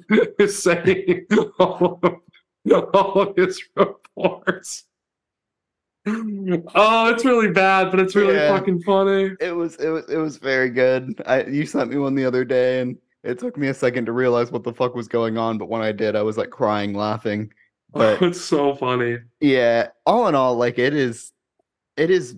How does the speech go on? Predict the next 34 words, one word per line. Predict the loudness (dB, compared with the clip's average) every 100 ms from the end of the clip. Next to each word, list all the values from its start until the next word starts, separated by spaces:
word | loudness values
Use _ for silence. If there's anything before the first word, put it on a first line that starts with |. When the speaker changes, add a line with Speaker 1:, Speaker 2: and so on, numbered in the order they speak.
| -6
Speaker 2:
very, | 0 2 0 -2 -8 _ _ -6
I | -4
don't, | -4 -6 -14 _ -10
m-, | -10 -2
like, | -2 -2 0
obviously | 0 2 -2 -2 -4
I | -2 -2
have, | -2 -4
I | -4 -4
have | -4
my | -4
Homer | -6 -6 -6
glasses | -6 -6 -6 -8 -8
on, | -6 -4 -6
and | -4 -4 -4 -6 _ _ _
I | 0
obviously, | 2 2 0 -2 -2 -2 -2
like, | -4 -8 _ _ _ _ _ _ _ _ -2
I | 0
have | 0 2
the, | 2 0 -4 _ _ _ _ _ _ _ _ _ _ _ _ _ _ -2
I | 0
know | 2 2 2 0
all | 0 0 0
of |
the | 0
Ohio | -2 0 -2
State | -4 -6
reporters, | -6 -4 -2 -2 -2
like, | -6 -6
personally | -8 -8 -4 -2 0 -2 -4
and | -6 -2
stuff | 0 -2 -4
too, | -4 -4 -4